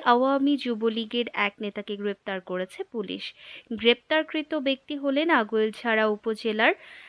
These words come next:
বেলুহার গ্রামের খাদেম হোসেন মৃধার ছেলে। বরিশাল নগরীর প্রাণকেন্দ্র সদর রোডে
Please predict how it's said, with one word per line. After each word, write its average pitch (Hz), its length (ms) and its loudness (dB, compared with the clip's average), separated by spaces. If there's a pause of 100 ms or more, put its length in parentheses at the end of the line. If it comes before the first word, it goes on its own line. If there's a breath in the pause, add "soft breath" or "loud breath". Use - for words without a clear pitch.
(240 loud breath)
বেলুহার 262 580 2
গ্রামের 202 480 4
খাদেম 233 460 0
হোসেন 220 460 -2
মৃধার 190 420 -2
ছেলে। 180 360 -2 (380 soft breath)
বরিশাল 320 480 2
নগরীর 349 480 4 (120)
প্রাণকেন্দ্র 311 680 4 (120)
সদর 330 500 2
রোডে 302 340 2